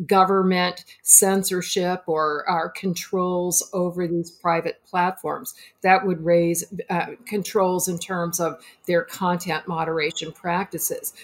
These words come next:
But what we have to hope for is that those who wield this power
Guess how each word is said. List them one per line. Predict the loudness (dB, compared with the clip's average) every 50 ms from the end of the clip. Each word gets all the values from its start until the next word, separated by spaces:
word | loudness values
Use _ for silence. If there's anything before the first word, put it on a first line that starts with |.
| -20 _ _
But | 4 4 4 6
what | 6 4 6 6
we | 6 4 4
have | 2 -2 -4 -4 -4 -4 -6 -6
to | -8 -8
hope | -6 -2 0 0 0 0 -2
for | -4 -8 -6 -4 -4 -4 -6 -8 -10 _ _ _ 6 6
is | 6 8 8
that | 6 4 4 2 2
those | 4 6 6 6 4 2
who | 0 -2 -2
wield | -2 -2 -2 -2 -2 -2 -2 -4 -4 -4 -2
this | -2 -2 -2 -4
power | -6 -6 -4 -2 0 2 2 2 0 -2